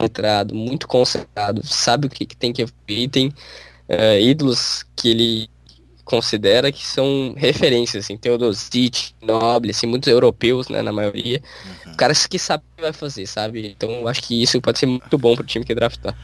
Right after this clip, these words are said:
Speaker 2: Caras que sabem muito bem o que fazer com a bola, inclusive. <laughs>
Speaker 1: Exato.
Speaker 2: Vamos lá.
Speaker 1: É.
Speaker 2: Com a sexta posição,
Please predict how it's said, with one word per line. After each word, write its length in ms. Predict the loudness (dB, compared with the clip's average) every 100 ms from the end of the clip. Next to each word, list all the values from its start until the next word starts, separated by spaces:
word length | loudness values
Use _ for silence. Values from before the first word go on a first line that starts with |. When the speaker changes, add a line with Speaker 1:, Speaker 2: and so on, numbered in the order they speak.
| -6
Speaker 2:
Caras 240 | 2 2 2
que 80 |
sabem 260 | 0 0 -2
muito 200 | -10 -6
bem 120 | -6
o 60 | -6
que 80 | -8
fazer 260 | -6 -6
com 140 | -2 -2
a 60 |
bola, 320 | 0 0 0
inclusive. 420 | -4 -10 -12 -14 -18 -16 -8 0
<laughs> 340 | 2 2 0
Speaker 1:
Exato. 300 | -2 -8 -10 -18 -16 -2
Speaker 2:
Vamos 240 | 0 4 6
lá. 200 | 6 0 -18 -4
Speaker 1:
É. 220 | -2 -2 -6 -6
Speaker 2:
Com 180 | 2 2
a 80 |
sexta 360 | 4 2 2 0
posição, 760 | -4 -4 -2 0 0 -2 -8